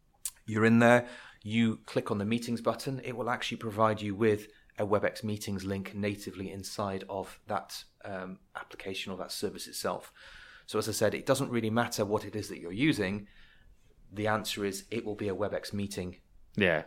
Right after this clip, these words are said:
Speaker 1: meeting that you will be having of some description.
Speaker 2: Okay.
Speaker 1: And that will be, you know, it will include the great, same great features that you've come to expect with WebEx as well, more,
Speaker 2: Mm-hmm.
Speaker 1: more traditional WebEx.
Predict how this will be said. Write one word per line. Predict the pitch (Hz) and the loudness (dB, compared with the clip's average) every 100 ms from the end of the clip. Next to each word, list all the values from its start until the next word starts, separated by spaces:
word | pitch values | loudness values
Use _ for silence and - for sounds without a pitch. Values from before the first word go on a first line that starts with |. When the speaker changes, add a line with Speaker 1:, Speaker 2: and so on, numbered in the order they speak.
| - | -6
Speaker 1:
meeting | 110 113 113 110 98 101 | 2 2 4 0 0 0
that | 107 95 | -2 -4
you | 95 104 | -2 -2
will | 104 101 | 0 -2
be | 98 | -2
having | - 110 101 98 - | 2 4 4 0 -2
of | 95 90 - - - - | -2 -4 -8 -18 -20 -16
some | - - 110 95 | -8 0 2 2
description. | 92 - - - - - - - 135 | 0 -4 -6 -8 -10 -12 -20 -6 -4
Speaker 2:
Okay. | 110 - - | -4 -6 -6
Speaker 1:
And | - 110 | 0 8
that | 143 120 | 8 8
will | 113 | 4
be, | 113 117 110 107 - - | 6 4 4 2 -6 -18
you | - 107 | -4 0
know, | 101 95 95 - - - - _ | 2 0 -2 -10 -20 -20 -20 _
it | 113 | -2
will | 110 | 0
include | 107 107 139 123 | 0 0 2 2
the | 95 | 0
great, | - 117 120 - | 4 4 4 0
same | - 131 131 | 2 4 6
great | 117 - | 4 4
features | - 123 - 98 | 0 -2 -2 -6
that | 101 101 | -6 -8
you've | 98 | -8
come | 117 104 | -6 -4
to | - | -6
expect | - - 101 - 107 | -6 0 0 0 -2
with | 98 | 0
WebEx | 104 - - | 2 0 -4
as | 98 | 0
well, | 107 113 | 4 4
more, | 110 98 | 4 2
Speaker 2:
Mm-hmm. | 95 - 101 | 0 -6 -4
Speaker 1:
more | 98 | -2
traditional | 95 104 - 107 | -4 -6 -4 0
WebEx. | 107 120 113 - | 2 2 -2 -6